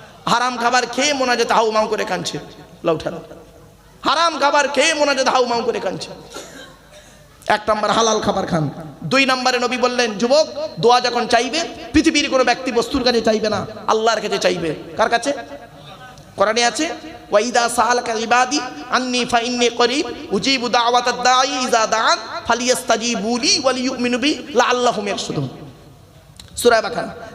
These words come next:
তিন নাম্বার আরো বলা হয়েছে, দোয়া যখন চাইবে, সকলের জন্য দোয়া চাইবে।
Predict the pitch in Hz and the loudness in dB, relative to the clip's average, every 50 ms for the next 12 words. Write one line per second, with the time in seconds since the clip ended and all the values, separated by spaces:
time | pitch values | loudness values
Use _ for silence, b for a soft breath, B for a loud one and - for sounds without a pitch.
0 | - - 269 277 262 277 269 247 233 202 185 - - 233 196 185 - - 220 254 | -4 -2 0 2 2 0 0 2 0 0 0 -2 -8 -12 -14 -4 -2 0 2 2
1 | 262 254 254 247 226 240 233 240 220 202 180 175 220 240 247 247 240 226 240 233 | 2 2 2 2 2 0 -2 -2 -2 -4 0 2 4 4 4 4 0 -2 -4 -2
2 | 214 254 226 233 254 233 294 320 311 - - 294 320 320 - - - - - - | 2 2 2 2 2 2 0 0 0 -4 -10 -14 -14 -16 -18 -18 -20 -20 -20 -20
3 | - - - - - - - - - - - 403 - 294 294 311 330 330 330 320 | -20 -20 -20 -20 -20 -20 -16 -6 -2 0 0 2 2 2 2 2 2 2 0 0
4 | 311 311 285 285 277 240 240 240 220 - 214 190 190 185 170 165 139 | -2 -2 2 2 2 2 4 2 4 2 2 0 0 -2 -4 -6 -6